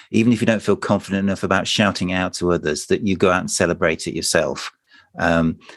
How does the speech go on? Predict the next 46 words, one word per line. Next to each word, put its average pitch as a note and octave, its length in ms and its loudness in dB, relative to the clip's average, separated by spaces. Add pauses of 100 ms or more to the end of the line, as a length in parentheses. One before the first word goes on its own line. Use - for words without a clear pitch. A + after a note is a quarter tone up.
and F2 80 2
maybe F#2 240 2
then F2 160 2
work F2 240 2
on E2+ 100 2
that F2 160 -2
confidence. - 720 -4 (580)
Because F#2 280 0
I F#2 60 4
think G2 240 2
we, F#2 140 2
we, G2+ 220 0
we G#2+ 120 2
can A2 240 2
be F#2 120 2
more E2+ 200 2
confident D#2+ 460 -4
as - 120 -8
a D#2 40 -8
people, D2 480 -2 (200)
and G2 120 0
we F2 60 0
should D#2 260 -2
be. D#2+ 80 0
And E2 80 2
I G2+ 60 2
think D#3+ 100 4
it's A#2 80 2
getting G2 220 2
better, D2 440 0 (460)
um, E2+ 300 0 (180)
but, - 320 0
uh, F#2 180 2
we G2+ 80 4
see A2+ 240 4
that, F2+ 280 2
and G2 160 0
the A2 40 6
internet's G2 400 0
been F2 140 -2
a, D#2 640 0
a, - 140 -8
a F#2+ 60 -6
big, - 360 -2
um, D2+ 420 0 (320)
a, - 280 -2